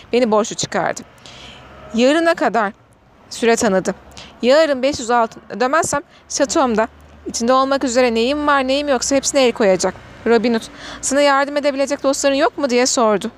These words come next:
Şövalye acı acı gülümsedi. "Yoksulluğa düşmeden önce dostum çoktu ama şimdi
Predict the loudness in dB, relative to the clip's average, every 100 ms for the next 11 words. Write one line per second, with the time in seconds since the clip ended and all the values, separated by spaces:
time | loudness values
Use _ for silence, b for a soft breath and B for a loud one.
0 | -18 -20 _ _ B B B -8 0 2
1 | 4 2 0 -2 -2 0 -2 0 -2 -2
2 | -2 -2 -6 B B -2 -2 -2 0 2
3 | 0 0 0 2 2 2 2 0 0 -2
4 | -2 -2 -2 -2 -2 -2 -2